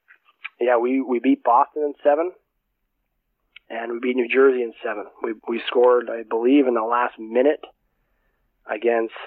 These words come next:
uh, Boston, and then we scored the last twenty seconds of the game or something to beat out Jersey, and, and both in Game Seven. It's, like, phenomenal. The, w-, the way we, what we were pulling off in the playoffs was great,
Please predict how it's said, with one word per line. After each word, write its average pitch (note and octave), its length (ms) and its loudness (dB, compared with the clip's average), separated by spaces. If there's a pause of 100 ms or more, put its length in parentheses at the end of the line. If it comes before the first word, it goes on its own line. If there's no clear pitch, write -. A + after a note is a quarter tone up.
uh, G#2 880 0
Boston, B2 500 -2 (140)
and A2+ 80 -14
then G#2+ 80 -12
we G#2+ 160 -10
scored A2+ 340 2
the A2 60 -4
last A2+ 260 -2 (160)
twenty A#2+ 280 -2
seconds A#2 260 -2
of G#2+ 60 -20
the G#2+ 80 -18
game A#2 260 0
or A2 140 -2
something G#2+ 220 -6
to G#2+ 60 -12
beat A2+ 220 -2
out G#2+ 160 -4 (180)
Jersey, A2 400 -4 (920)
and, A2 180 -4
and A2+ 100 -2
both B2+ 280 2
in A#2+ 60 -10
Game A#2 180 -4 (100)
Seven. A2 240 -4
It's, - 120 -20
like, G2+ 120 -14 (100)
phenomenal. B2+ 520 0 (140)
The, A#2+ 120 -16
w-, A2+ 140 -6
the A#2+ 80 -4
way B2 120 4
we, B2 140 0 (120)
what C3 180 0
we B2+ 120 2
were A#2 60 2
pulling B2 300 0
off A#2+ 240 0
in A2+ 60 -16
the G#2+ 120 -16
playoffs A2+ 400 -4
was G#2+ 100 -14
great, A#2 340 -2